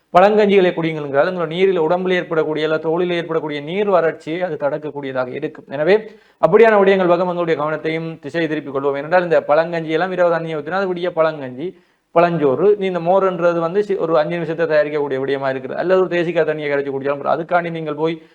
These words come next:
இந்த உயர் ரக குளிர்பானங்கள், புரிச்சு கவச்ச குளிர்பானங்கள், வெ-, வெளிநாடுகள்ல பாத்ரூம் கழுவ யூஸ் பண்ணப்படுற அந்த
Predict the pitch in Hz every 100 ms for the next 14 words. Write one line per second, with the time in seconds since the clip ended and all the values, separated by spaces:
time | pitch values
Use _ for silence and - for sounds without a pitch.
0 | _ 147 160 151 175 165 160 143 147 143
1 | 143 135 135 139 156 156 151 127 135 143
2 | 131 131 127 127 139 - 147 143 160 160
3 | 151 147 143 147 135 - _ - 151 165
4 | 170 180 170 156 160 151 160 160 151 147
5 | 139 135 143 143